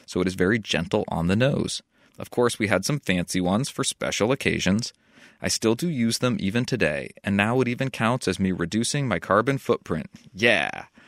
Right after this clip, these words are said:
Thanks for your wonderful work. Keep it up. Warm regards, Vasuda."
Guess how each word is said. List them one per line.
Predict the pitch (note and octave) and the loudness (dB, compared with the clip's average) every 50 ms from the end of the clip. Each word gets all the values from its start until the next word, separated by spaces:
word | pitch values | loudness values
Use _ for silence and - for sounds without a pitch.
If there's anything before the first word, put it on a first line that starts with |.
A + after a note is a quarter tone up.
| - - - _ _ _ | -20 -20 -20 _ _ _
Thanks | G#2 A2+ C3+ - | 2 2 2 2
for | - D3 B2+ | 0 0 2
your | G#2+ F#2+ | 2 2
wonderful | F2+ F#2 G#2+ B2 C3+ D#3 - E3 C#3 | 2 2 2 2 2 0 2 2 4
work. | A2 G#2+ A2 - - _ | 4 2 2 0 -4 _
Keep | - - C3+ - | -4 -4 0 2
it | C#3+ A#2 | 4 4
up. | G#2+ F#2 - _ | 4 4 2 _
Warm | - G#2+ G#2+ A2+ B2 C3 | -2 0 0 2 0 0
regards, | C3 G#2 G2 F#2+ F#2+ F#2 F#2 F#2 - - | 0 2 4 4 4 4 2 0 -4 -8
Vasuda." | - - G2+ F#2 - - F2 E2 E2 - - | -8 -6 -4 -2 -2 0 0 0 -2 -2 -6